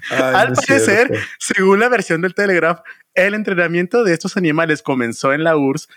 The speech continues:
Speaker 2: en torno de mil novecientos sesenta con varias finalidades. En primer lugar, este curioso programa habría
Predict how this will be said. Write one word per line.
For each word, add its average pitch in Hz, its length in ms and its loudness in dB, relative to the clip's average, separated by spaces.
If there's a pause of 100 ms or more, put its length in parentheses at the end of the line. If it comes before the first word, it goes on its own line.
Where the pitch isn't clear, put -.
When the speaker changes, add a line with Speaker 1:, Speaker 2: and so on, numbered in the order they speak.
(140)
Speaker 2:
en 127 160 -2
torno 160 320 2
de 175 100 2
mil 127 160 0
novecientos 143 460 -2
sesenta 165 640 -2
con 117 180 -6
varias 113 240 -2
finalidades. 117 680 0 (340)
En 117 220 -4
primer 117 320 0
lugar, 208 340 2 (380)
este 165 260 -2
curioso 165 380 -2
programa 127 560 -2 (260)
habría 143 560 0